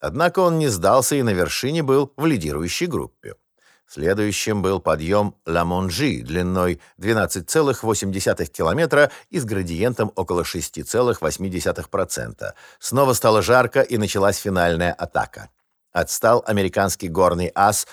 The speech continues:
Флойд Лэндис. Восходящая французская звезда Санди Казар не выдержал темпа. Будущий чемпион Франции в индивидуальной гонке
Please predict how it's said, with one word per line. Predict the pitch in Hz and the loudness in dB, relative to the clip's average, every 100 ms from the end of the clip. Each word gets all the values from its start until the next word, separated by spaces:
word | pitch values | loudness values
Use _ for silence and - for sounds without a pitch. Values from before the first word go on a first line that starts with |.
| - | -20
Флойд | - 123 113 110 | -4 2 2 4
Лэндис. | 139 78 - - - - - | 2 2 -4 -8 -8 -14 -8
Восходящая | 78 - 90 90 85 - 90 | -4 -2 0 2 0 0 -2
французская | - 98 92 90 - - 85 | 2 0 0 -2 -4 0 0
звезда | 76 85 80 78 90 85 - | 0 -2 -2 2 4 4 -2
Санди | - - 98 92 85 | -4 0 0 0 -2
Казар | 82 80 117 127 117 - | -2 2 4 4 2 -4
не | 160 175 | 0 2
выдержал | 135 95 80 80 67 71 | 2 0 0 -2 -2 -6
темпа. | - 71 67 57 52 - _ _ _ - | -4 -4 -4 -8 -10 -12 _ _ _ -8
Будущий | 80 101 95 101 | -2 0 0 -2
чемпион | 90 101 87 101 95 | -4 -4 0 2 2
Франции | 98 101 95 101 | 2 2 2 0
в | 92 | 0
индивидуальной | 95 90 90 101 98 95 | 0 0 2 4 4 2
гонке | 87 101 101 - 101 | 0 0 0 0 -2